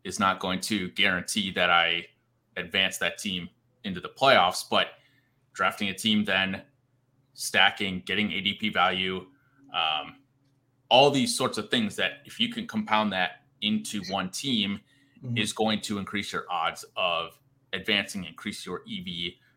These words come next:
Speaker 1: for that team, and making sure that you're considering that when you are drafting your teams and, and reading all the content as well.
Speaker 2: Yeah, and going back to Data Bowl,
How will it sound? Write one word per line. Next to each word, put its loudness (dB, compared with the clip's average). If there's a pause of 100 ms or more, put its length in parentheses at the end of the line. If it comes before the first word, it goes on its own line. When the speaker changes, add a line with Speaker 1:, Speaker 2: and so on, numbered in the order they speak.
(120)
Speaker 1:
for -4
that 0
team, -2 (1000)
and 2 (640)
making 2
sure 0
that 4 (140)
you're -4 (580)
considering 0
that 4
when -6
you -6
are -2 (360)
drafting -2
your -10
teams -6
and, -10 (500)
and -16
reading -6
all -6
the -10
content -2
as -10
well. -6 (880)
Speaker 2:
Yeah, 6
and 6
going 8
back 8
to 2
Data 4
Bowl, 0